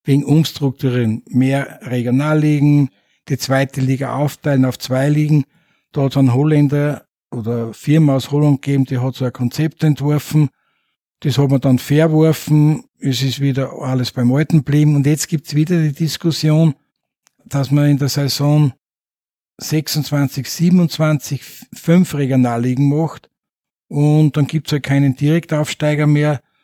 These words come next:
sondern gibt's wieder Relegationsspiele in einer Art Turnier.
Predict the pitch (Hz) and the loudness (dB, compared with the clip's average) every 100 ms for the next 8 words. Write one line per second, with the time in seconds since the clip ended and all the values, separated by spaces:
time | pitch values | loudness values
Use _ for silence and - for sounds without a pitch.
0 | _ - 139 135 120 135 - 135 123 131 | _ -6 -2 -2 -2 -6 -4 -4 -2 -2
1 | 131 127 120 135 147 - - 151 147 143 | -2 -2 -4 0 0 0 -2 0 2 2
2 | 135 135 131 127 120 120 - - - 123 | 2 4 2 0 -4 -6 -8 -20 -12 0
3 | 113 120 160 180 | 2 4 4 2